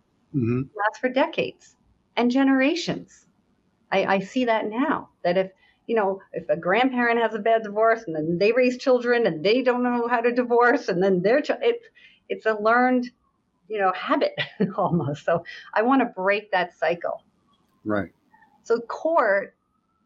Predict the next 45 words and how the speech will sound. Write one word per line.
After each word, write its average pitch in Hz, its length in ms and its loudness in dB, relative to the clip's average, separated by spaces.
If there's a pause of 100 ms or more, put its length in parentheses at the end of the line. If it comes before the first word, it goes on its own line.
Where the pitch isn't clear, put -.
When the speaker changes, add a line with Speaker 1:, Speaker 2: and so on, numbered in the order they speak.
(260)
Speaker 2:
you 254 120 0
know, 240 180 0
even 285 300 0
if 370 160 -2
you're 214 100 0
not 202 340 0
in 208 140 -2
court 196 380 2
and 170 100 -8
having 170 240 -2
a 160 60 0
judge 170 240 -2
tell 170 160 0
you 160 80 -2
what 160 140 -2
to 151 80 -8
do, 175 220 0 (360)
the 202 80 0
process 214 640 -2
of 151 180 -6
gearing 180 340 0
up 165 180 -4
for 165 120 -6
court - 380 -10 (340)
pits 294 280 -6
you 240 140 -2
against 165 400 -2
each - 160 -18
other. - 220 -10 (640)
It 190 160 0
makes 208 340 0
you 226 300 0
enemies 175 580 0 (300)
when 254 140 2
you 269 80 2 (120)
file 294 360 2
a 247 80 -2
divorce 226 360 0
action, 294 380 0
it's 165 140 -4 (280)
this 269 200 0 (100)
person 285 440 0
versus 208 440 -2
that 170 260 0
person. - 400 -8